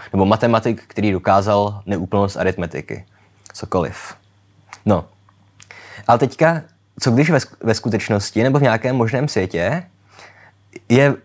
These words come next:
autorem důkazu o neúplnosti aritmetiky nějaký muž, dejme tomu Franz Schmidt.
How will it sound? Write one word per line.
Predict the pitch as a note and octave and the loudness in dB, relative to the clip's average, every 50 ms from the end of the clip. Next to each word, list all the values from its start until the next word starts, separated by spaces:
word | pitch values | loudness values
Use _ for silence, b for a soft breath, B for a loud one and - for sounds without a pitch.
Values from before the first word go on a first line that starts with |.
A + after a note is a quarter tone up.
| _ _ - | _ _ 0
autorem | B2 A#2+ A2 - C3+ C3+ C#3+ C#3+ | 0 0 2 2 2 2 2 2
důkazu | C3 A#2+ G#2 A#2+ A2 G#2 F#2+ F#2+ F#2 G#2+ D3 E3+ - - | 0 0 0 0 0 0 0 -2 -2 -2 -4 -4 -6 -4
o | - | -2
neúplnosti | G#2+ A2 G#2 A2+ A2 A2+ A2+ A2+ A2+ - - G#2 | 0 0 2 0 0 2 0 0 0 0 -2 -4
aritmetiky | F#2+ G#2 - A2+ G2+ - F#2+ F2+ - F2+ F2+ G#2 C3+ D#3+ B B B B | -2 -2 -2 -4 -4 -4 -6 -6 -4 -2 -2 -2 -2 -2 B B B B
nějaký | A2 A2+ A2+ A2 - D3 | 0 0 0 2 2 2
muž, | C3+ A2+ G#2 G2 - - - - - - - _ _ _ _ _ _ _ _ _ _ - | 2 2 0 0 -2 -2 -4 -4 -6 -10 -16 _ _ _ _ _ _ _ _ _ _ -2
dejme | G2 G2+ G2+ G#2+ | 0 2 2 2
tomu | G#2 G#2+ G#2+ G#2 G#2 G#2 G#2 G2+ F#2 F#2 F#2 F#2 - _ - | 2 2 2 2 2 2 2 0 -2 -4 -6 -12 -18 _ -20
Franz | - - - A2+ A2+ G#2+ G2 G#2 - | -12 -4 0 2 2 2 2 -2 -6
Schmidt. | - - - - G#2 F#2 F2+ - - - | -8 -8 -6 -4 -4 -4 -6 -6 -6 -8